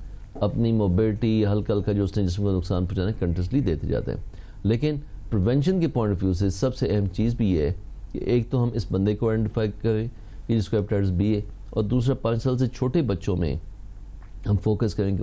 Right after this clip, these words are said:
ان کو جراثیم منتقل نہ ہو۔ اب یہ کون سے بچے جن میں جراثیم منتقل ہوتا ہے؟ عام طور پہ وہ بچے، نوزائیدہ بچے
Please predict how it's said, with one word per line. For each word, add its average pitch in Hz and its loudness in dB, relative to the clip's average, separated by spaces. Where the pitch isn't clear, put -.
ان 135 2
کو 120 0
جراثیم 98 0
منتقل 101 2
نہ 95 2
ہو۔ 67 0
اب 110 0
یہ 135 4
کون 156 2
سے 160 2
بچے 117 2
جن 107 2
میں 104 2
جراثیم 98 0
منتقل 87 0
ہوتا - -2
ہے؟ - -4
عام 113 0
طور 120 0
پہ 110 0
وہ 131 2
بچے، 95 0
نوزائیدہ 107 2
بچے 87 0